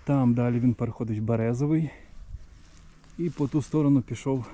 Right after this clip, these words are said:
сосновий. А тут є посадка з фруктовими деревами, яблуні, груші.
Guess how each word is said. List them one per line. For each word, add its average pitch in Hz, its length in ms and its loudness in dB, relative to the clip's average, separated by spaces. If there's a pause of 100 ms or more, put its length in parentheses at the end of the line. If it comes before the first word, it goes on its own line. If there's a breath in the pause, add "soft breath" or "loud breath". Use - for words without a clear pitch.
(180 loud breath)
сосновий. 113 580 -2 (560 soft breath)
А 135 80 -2
тут 139 220 -2
є 131 60 0
посадка 120 520 -6
з - 80 -16
фруктовими 131 600 -2
деревами, 139 560 0 (600 soft breath)
яблуні, 127 460 2
груші. 123 480 -2